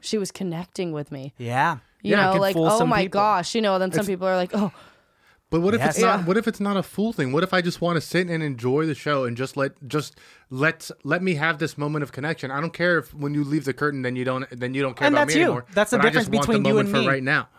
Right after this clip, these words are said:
Speaker 2: That's the difference
Speaker 3: And I'll give
Speaker 2: between
Speaker 3: you
Speaker 2: you and
Speaker 3: twenty
Speaker 2: me.
Speaker 3: bucks because the best part about it is after the twenty bucks, I don't have to worry about it anything anymore. That's it. I
Speaker 2: Yeah.
Speaker 3: got what I like. You got what you like.
Speaker 1: Yeah.
Speaker 2: Yeah, and there's, there's people that go to strip clubs for that reason.
Speaker 3: Yeah,
Speaker 2: and,
Speaker 3: I'm just saying. I mean, I'm just
Speaker 2: um,
Speaker 3: saying.
Speaker 1: Well, they're, they're entertaining you.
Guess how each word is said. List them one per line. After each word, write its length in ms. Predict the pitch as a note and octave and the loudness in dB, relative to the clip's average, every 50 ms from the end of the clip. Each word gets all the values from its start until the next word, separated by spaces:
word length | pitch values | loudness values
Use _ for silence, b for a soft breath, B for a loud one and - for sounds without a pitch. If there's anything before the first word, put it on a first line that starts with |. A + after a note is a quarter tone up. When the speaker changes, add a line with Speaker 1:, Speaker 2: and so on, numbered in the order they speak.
| - _ _ | -20 _ _
Speaker 2:
That's 160 | - F#3 F3+ | -4 -4 -2
the 80 | - F#3+ | -2 0
difference 280 | F3 G3 - G#3 F#3 D#3+ | 0 0 0 -2 0 0
Speaker 3:
And 80 | A#2+ | 0
I'll 60 | C3 C#3 | 2 2
give 120 | D3+ E3 | 2 2
Speaker 2:
between 0 | |
Speaker 3:
you 60 | E3 D3+ | 2 0
Speaker 2:
you 60 | D#3 | 0
and 40 | C#3 | 0
Speaker 3:
twenty 140 | C3+ C3 B2 | 0 0 0
Speaker 2:
me. 60 | A2+ | 0
Speaker 3:
bucks 220 | A#2+ B2+ - - | 0 -2 -2 -4
because 240 | - - B2 C#3 B2+ | -8 -6 -2 -2 -2
the 60 | A#2+ A#2+ | -2 0
best 220 | C3+ C#3 C3 - | -2 -2 -2 -2
part 160 | - C#3+ C3 | -2 -2 -2
about 220 | B2 A#2 C#3+ D#3 C#3+ | -2 0 -2 -2 -2
it 80 | B2+ | 0
is 120 | B2+ A#2+ A#2 | 0 0 0
after 200 | B2 A#2+ - C3 | 0 -2 -2 -6
the 40 | B2 | -6
twenty 220 | - - C3 B2+ | -4 -4 -4 -2
bucks, 200 | A#2 C#3 C3+ B2 | -2 -2 -4 -2
I 40 | - | -2
don't 80 | C3 C3 | -4 -4
have 80 | B2 | -4
to 80 | - B2 | -4 -2
worry 140 | B2 C#3 D3 | 0 0 0
about 180 | B2+ C3 A#2+ | 0 -2 -2
it 40 | A2+ | -4
anything 200 | G#2+ F#2+ G#2+ G#2 | -4 -6 -6 -6
anymore. 180 | G2 F#2+ F#2+ F#2+ | -6 -6 -4 -4
That's 220 | G#2 G#2 - - | -4 -4 -4 -4
it. 220 | B2+ G#2 - b b b b b b - | -4 -6 -6 b b b b b b -6
I 60 | A2 | -4
Speaker 2:
Yeah. 80 | G#2+ A#2 | -2 0
Speaker 3:
got 180 | B2+ C3 C3 | 0 0 0
what 100 | C3 B2+ | 0 -2
I 80 | C3 B2+ | -2 -2
like. 320 | B2 A#2+ B2+ C#3+ C#3+ - | -2 -4 -4 -6 -6 -6
You 100 | C3+ C3 | -6 -4
got 200 | B2+ C3+ B2+ B2 | -2 -2 -2 -2
what 180 | A#2+ A#2 - C3 | -2 -4 -6 -6
you 80 | C3+ | -6
like. 360 | B2+ B2 A#2+ C3 D3+ - _ _ _ _ _ _ _ _ _ _ | -6 -4 -4 -6 -6 -8 _ _ _ _ _ _ _ _ _ _
Speaker 1:
Yeah. 220 | - F4+ G#4+ F#4 - - _ - | -2 -2 -2 -2 -2 -6 _ -4
Speaker 2:
Yeah, 140 | D4 F#4+ - - | -2 -2 0 0
and 80 | F3+ | 2
there's, 220 | G3 G#3 G#3 D#3+ - | 2 2 2 0 -4
there's 340 | - - - E3+ F3 E3+ | -6 -2 0 0 0 0
people 380 | - - - A3+ G3 - C4 C4 | 0 2 2 2 4 6 6 6
that 180 | A3 A#3 - G3+ | 6 4 4 4
go 140 | G#3 A3+ | 4 4
to 100 | A#3 A#3+ | 4 4
strip 240 | F#3+ - - A3 A3 G#3 | 2 2 4 2 4 4
clubs 240 | A3 A3+ A3 G3 | 4 2 2 2
for 120 | - G#3 F#3+ | 2 2 4
that 220 | G#3 G#3 G#3+ F3+ | 4 4 4 2
reason. 340 | F#3+ A#3+ C#4 A#3 G3 G3 G3 | 2 2 2 2 2 2 2
Speaker 3:
Yeah, 140 | D#4 F4 F#4+ | 4 4 4
Speaker 2:
and, 80 | F#3+ - | 6 6
Speaker 3:
I'm 60 | E3 | 4
just 180 | F3 A3 G3+ - | 4 2 2 2
saying. 160 | A#3+ B3 A3 D#3+ | 0 0 2 2
I 60 | E3 | 2
mean, 160 | E3 E3 E3 | 4 4 6
I'm 240 | F#3 F#3 F#3+ F#3+ F#3 | 6 6 6 6 4
just 180 | F#3+ F#3+ F#3+ | 4 2 0
Speaker 2:
um, 60 | G3 G3+ | -2 -2
Speaker 3:
saying. 140 | C#3+ A2 G#2+ | -4 -2 0
Speaker 1:
Well, 140 | C4 C#4+ D#4+ | 0 0 2
they're, 240 | D4 D4 D4+ - | 2 2 2 2
they're 280 | B3+ B3 C4 C4 D4 - | 2 2 2 2 2 2
entertaining 580 | - A#3 A#3 B3+ C4+ - E4+ F4+ F#4+ F4+ C4 G3+ | 2 0 0 0 0 0 0 0 2 2 0 0
you. 200 | E3+ D#3+ D#3 | 0 -2 -4